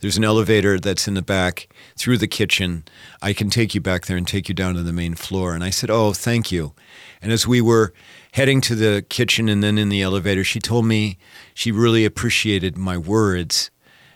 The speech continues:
And she said, "You know, I think that, uh, you, you made me think about being a big sister. I think I'm gonna investigate it." And I'm like, "Oh, my goodness. Thank you so very much. That was just so wonderful for me to hear." I mean, I am,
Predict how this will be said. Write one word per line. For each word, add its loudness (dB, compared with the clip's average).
And 0
she 0
said, 2
"You 0
know, 2
I -2
think -2
that, 2
uh, -14
you, -2
you 2
made 4
me 2
think 0
about 0
being 0
a -4
big -4
sister. -4
I -4
think 0
I'm 2
gonna 2
investigate -2
it." -8
And -10
I'm -4
like, -4
"Oh, 2
my -2
goodness. -6
Thank -2
you -2
so -2
very 0
much. 0
That -4
was -8
just -2
so 0
wonderful -2
for -6
me 0
to -2
hear." 2
I 0
mean, 0
I -2
am, -2